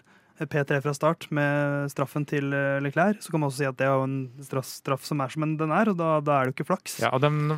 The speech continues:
Speaker 2: var blant de mer fortjente jeg har sett for, eh, impeding, eh, eller, eh, å, eh, obstruere, eh,
Speaker 1: Ja.
Speaker 2: eh, andre biler. Eh, Norris sin runde ble definitivt ødelagt, eh,
Speaker 1: <laughs>
Speaker 2: og Leclerc drev,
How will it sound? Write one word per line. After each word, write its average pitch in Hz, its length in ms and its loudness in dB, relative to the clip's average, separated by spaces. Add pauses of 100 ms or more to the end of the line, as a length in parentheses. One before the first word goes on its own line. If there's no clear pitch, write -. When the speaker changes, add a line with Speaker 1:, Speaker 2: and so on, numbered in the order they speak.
(120)
Speaker 2:
var 131 240 6
blant 151 300 4
de 160 80 2
mer 120 180 4
fortjente 107 480 -2
jeg 117 60 6
har - 20 -
sett - 240 -2
for, 117 240 4
eh, 110 840 2
impeding, 120 640 0 (140)
eh, 117 460 2 (100)
eller, 110 420 2
eh, 107 260 2
å, 107 200 2 (180)
eh, 104 640 0
obstruere, 113 800 0
eh, 120 180 4
Speaker 1:
Ja. 113 220 4 (580)
Speaker 2:
eh, 113 300 0
andre 113 280 0
biler. 120 300 4 (280)
Eh, 117 800 2
Norris 117 380 2
sin 117 240 -2
runde 120 380 2
ble 117 160 4
definitivt 117 580 0
ødelagt, 120 560 -2
eh, 113 560 0
Speaker 1:
<laughs> 131 60 2
Speaker 2:
og 120 380 6
Leclerc 120 400 0
drev, 120 240 2